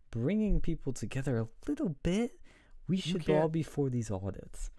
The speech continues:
Speaker 2: You can't honestly tell a person that their vote counts with all this shit hanging in the wind, right?
Speaker 1: Yeah.
Speaker 2: You
Speaker 1: We got
Speaker 2: can't.
Speaker 1: to the bottom
Speaker 2: Like,
Speaker 1: of the
Speaker 2: you can't.
Speaker 1: Russian meddling, but we can't get to the bottom of this, can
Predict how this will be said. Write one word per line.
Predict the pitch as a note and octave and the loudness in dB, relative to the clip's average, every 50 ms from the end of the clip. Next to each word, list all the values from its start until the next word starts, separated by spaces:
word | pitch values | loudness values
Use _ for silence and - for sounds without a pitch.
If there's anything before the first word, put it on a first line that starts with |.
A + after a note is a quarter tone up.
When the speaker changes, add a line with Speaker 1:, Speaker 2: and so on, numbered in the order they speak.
| - - - - | -16 -18 -16 -10
Speaker 2:
You | - E3 F#3 F3+ | -6 -4 -4 -4
can't | - G3 G3+ G3+ G3 - - | -2 -2 0 0 0 0 -2
honestly | D#3 D3 D#3 D3+ D3+ D3 - - - C#3+ B2 | -4 -4 -2 -2 -4 -4 -4 -6 -6 -6 -6
tell | A#2 - C3+ B2+ A#2+ | -6 -6 -6 -6 -6
a | A2 | -8
person | - - B2 A#2 A#2 - B2 A2+ | -8 -8 -8 -10 -8 -8 -8 -8
that | A2+ G#2 F#2 | -8 -8 -8
their | A2 A2+ G#2 | -8 -8 -6
vote | G#2 G#2+ G#2+ G#2+ - | -6 -6 -6 -6 -6
counts | - A#2+ A2 A2 G2+ F2+ - - - - - - - - - | -6 -6 -6 -6 -8 -10 -12 -16 -20 -20 -20 -20 -20 -16 -12
with | A#2 A2+ - B2 | -10 -8 -6 -2
all | A2+ A2+ A2 | -2 -2 -2
this | G#2 A2 G#2+ G#2 | -2 -4 -6 -6
shit | - - B2+ G#2+ G2 | -6 -8 -8 -8 -8
hanging | A#2 A2+ G#2+ G#2 A2+ A2 G#2+ | -8 -10 -10 -10 -10 -10 -10
in | G2+ G#2 | -8 -8
the | G2+ | -8
wind, | G2 G#2 G#2 G2 E2+ D2+ E2 F#2+ | -8 -8 -10 -10 -12 -14 -14 -8
right? | B2 C3+ C#3 D#3 | -6 -4 -2 -2
Speaker 1:
Yeah. | F#3+ G#3 G3 F3 A#2 - - - - - - - - _ - - - - | -2 -4 -4 -6 -8 -10 -12 -18 -20 -20 -20 -20 -20 _ -20 -20 -18 -4
Speaker 2:
You | - C#3 C#3 | 0 2 2
Speaker 1:
We | F#3+ A3 | 4 4
got | F#3 | 4
Speaker 2:
can't. | A3+ A3+ A3 A3 | 4 2 2 0
Speaker 1:
to | - A3 | 0 -2
the | G3+ F3 | -2 0
bottom | - F#3 F3+ F3+ | 0 -2 0 2
Speaker 2:
Like, | F#3 F#3 | 2 4
Speaker 1:
of | E3+ | 4
the | F3 D3+ | 4 4
Speaker 2:
you | B2+ | 4
can't. | C3 C3+ | 4 2
Speaker 1:
Russian | C#3 - - - D3+ C3 A#2 | 2 0 0 0 2 2 4
meddling, | A2+ B2 C#3+ D3 C#3 A#2+ A#2 B2 B2+ - - - - | 2 2 2 0 0 0 0 0 -2 -4 -6 -6 0
but | - A2 | 2 2
we | G#2+ A2+ G#2+ | 4 4 2
can't | - - - C#3+ D#3+ | 0 -2 -4 -4 -2
get | - F3 - | -4 -6 -6
to | - E3+ | -6 -8
the | D#3+ | -8
bottom | C#3+ - C#3+ D3 D3 D3 D3 | -6 -4 -2 -2 -2 -2 -2
of | C3+ | -2
this, | C#3 D#3+ E3+ B2+ G2 F#2 - - | -2 -2 -2 -2 -2 -4 -6 -8
can | - - C3+ C3 C3 G#2+ | -6 -4 -2 -2 -2 -2